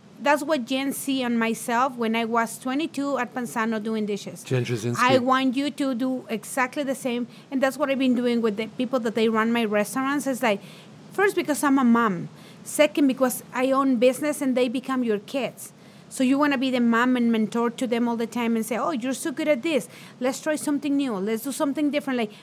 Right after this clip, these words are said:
Speaker 1: pushing people in the good way, I think it comes from me because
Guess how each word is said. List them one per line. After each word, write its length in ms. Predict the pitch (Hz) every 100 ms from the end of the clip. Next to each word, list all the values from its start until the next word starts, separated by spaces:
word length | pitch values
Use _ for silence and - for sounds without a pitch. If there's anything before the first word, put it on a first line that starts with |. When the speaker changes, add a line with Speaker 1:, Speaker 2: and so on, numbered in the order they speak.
| - -
Speaker 1:
pushing 380 | 381 392 466 370
people 520 | 277 269 339 381 403 - - - - -
in 180 | 269
the 120 | 254 226 - - -
good 340 | - 302 277
way, 360 | 254 262 330 392 - -
I 140 | 262 285
think 240 | 339 302
it 120 | 302
comes 280 | - 277 269
from 240 | 269 277 247
me 120 | 254
because 600 | 226 - 240 226 -